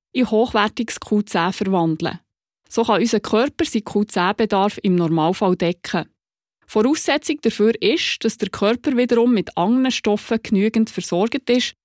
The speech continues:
Dazu zählen die wichtigen Vitamine aus dem Vitamin B-Komplex, Vitamin B zwölf, B sechs und B fünf.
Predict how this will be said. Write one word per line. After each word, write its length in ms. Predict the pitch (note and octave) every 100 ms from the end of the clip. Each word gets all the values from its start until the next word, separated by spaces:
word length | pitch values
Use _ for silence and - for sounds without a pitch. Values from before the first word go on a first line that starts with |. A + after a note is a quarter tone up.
| _ _ -
Dazu 300 | - G#3+ A3
zählen 320 | - F3+ F3
die 160 | F#3 F3
wichtigen 420 | A#3+ - B3 A#3
Vitamine 720 | F#3+ - F3 F3+ G#3+ B3 -
aus 120 | F#3+
dem 140 | - F3+
Vitamin 500 | E3+ F3 F3+ G3+ G#3
B-Komplex, 920 | F3+ A3 - A3+ A3+ G3+ G3+ - - _ _ _
Vitamin 480 | F3+ - F3+ F#3 G3
B 180 | F3+ F3+
zwölf, 580 | - G3 A3+ E4 - -
B 140 | F3+
sechs 540 | F3 F3+ E3+ - - -
und 280 | F#3 E3+ -
B 180 | F3 F3
fünf. 500 | - F3+ E3+ -